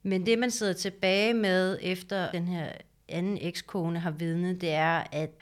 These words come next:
at hun har været rigtig bange for ham. Hun figurerer også på den her kontroversliste. Det kan jeg ikke huske, om jeg har sagt, men det gør, det gør den her ekskone også. Meget tyder på, at han har været vred på hende, forklarede hun, og at hun har været meget bange for ham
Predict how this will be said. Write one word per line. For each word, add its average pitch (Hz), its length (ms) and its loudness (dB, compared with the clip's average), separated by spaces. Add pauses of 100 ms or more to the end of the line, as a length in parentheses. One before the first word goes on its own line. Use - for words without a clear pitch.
at - 100 -2
hun 170 180 0
har 165 100 2
været 156 260 2
rigtig 165 280 -6
bange 196 320 2
for 214 180 2
ham. 214 300 -2 (220)
Hun 175 320 0 (120)
figurerer 151 600 -2
også 190 200 2
på 240 60 -4
den 202 160 2
her 208 120 2
kontroversliste. 185 1040 -4
Det 180 100 -8
kan - 40 -14
jeg 185 80 0
ikke 180 80 -4
huske, 180 180 -6
om 180 40 -6
jeg 175 40 -4
har 170 60 -4
sagt, 170 340 -4
men 175 140 -8
det 180 140 -10
gør, 175 300 -6 (380)
det 180 120 -14
gør 175 140 -10
den 175 180 -6
her 175 120 -8
ekskone 165 380 -10
også. 214 240 -8 (680)
Meget 185 200 2
tyder 190 200 -2
på, 190 160 -4
at 180 60 0
han 175 100 -2
har 165 60 -2
været 156 220 -4
vred 208 220 0
på 226 200 -4
hende, 226 260 -2 (100)
forklarede 202 460 -8
hun, 196 280 -6 (500)
og 170 240 -6
at 170 60 -4
hun 175 120 -4
har 170 100 -4
været 165 160 -2
meget 156 200 -4
bange 196 400 -2
for 208 180 -4
ham 208 260 -4